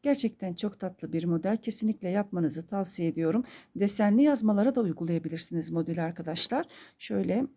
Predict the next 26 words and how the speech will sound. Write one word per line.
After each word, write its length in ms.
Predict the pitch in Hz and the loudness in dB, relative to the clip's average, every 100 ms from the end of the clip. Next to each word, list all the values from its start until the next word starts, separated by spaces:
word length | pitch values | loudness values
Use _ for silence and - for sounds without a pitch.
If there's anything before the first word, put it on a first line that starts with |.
| _ _ _ _ _ _ _ _ | _ _ _ _ _ _ _ _
sökülmesin 720 | - - 196 214 196 180 202 | -14 -8 -4 0 0 0 -4
diye 160 | 180 208 | -2 -2
aslında 300 | 202 - 208 | -2 -4 -6
bir 100 | 208 | -6
tane 280 | - 190 202 | -2 -2 0
boncukla 440 | 185 175 202 - | 0 -2 -6 -10
kitleseydim 680 | 220 - 180 - 202 190 208 | -10 -12 -14 -6 -4 0 2
ama 240 | 214 214 | 4 4
neyse 320 | 277 214 - 196 | 4 2 0 -8
sonra 300 | - 190 175 | -4 -2 -2
yaparım 380 | 175 170 165 | -4 -6 -4
onu 140 | 180 175 | -2 0
artık. 400 | 170 175 294 294 - - - - | 0 -2 -8 -10 -20 -20 -18 -10
Bakın 240 | 233 180 - - _ _ | -8 -8 -10 -18 _ _
oya 380 | - 311 240 240 - _ _ _ _ | 4 6 6 4 0 _ _ _ _
gerçekten 640 | 269 269 240 214 254 277 277 _ _ _ | 0 0 0 -2 -2 -2 -4 _ _ _
harika 440 | - 233 214 - 208 | -2 0 0 0 -2
bir 100 | 185 | 0
model. 440 | 175 170 190 233 - - _ | 0 0 0 -2 -2 -20 _
Tersinden 600 | - 285 294 - 196 180 170 | -2 0 2 4 4 4 2
de 40 | |
gösteriyorum. 560 | 165 175 - 170 180 202 | 0 -2 -4 -4 -2 -4
Tersi 400 | - 254 240 254 | 0 -2 0 0
de 80 | |
arkadaşlar 640 | 202 190 165 170 - 190 214 - - _ _ _ - | 0 0 -4 -6 -2 -2 -2 -8 -20 _ _ _ -2
yani, 380 | 254 254 247 | 2 6 6